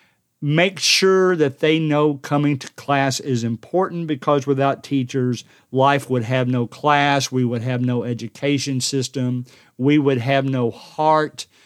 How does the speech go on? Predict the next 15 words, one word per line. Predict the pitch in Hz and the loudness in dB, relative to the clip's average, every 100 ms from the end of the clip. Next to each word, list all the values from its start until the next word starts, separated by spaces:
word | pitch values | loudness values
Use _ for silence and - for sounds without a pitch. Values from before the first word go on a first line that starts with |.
| _ _ | _ _
to | - 135 | -4 -2
give | 117 110 156 151 | -2 0 2 2
to | 156 | 0
your | 143 135 | 2 2
students | - 151 143 139 131 127 - _ _ - | 0 2 2 2 -2 -4 -10 _ _ -6
to | 135 | 0
make | 131 143 131 - | 0 0 -2 -2
them | 143 135 | -2 -2
feel | 131 143 127 | 0 0 0
better | 120 143 170 175 | 2 2 2 2
about | 147 147 147 147 | 0 2 0 0
themselves | 139 123 143 131 120 - | -2 0 0 0 0 -4
while | 127 123 | -2 -2
they're | 117 113 | -2 -4
learning. | 107 104 95 90 87 | -4 -8 -10 -16 -20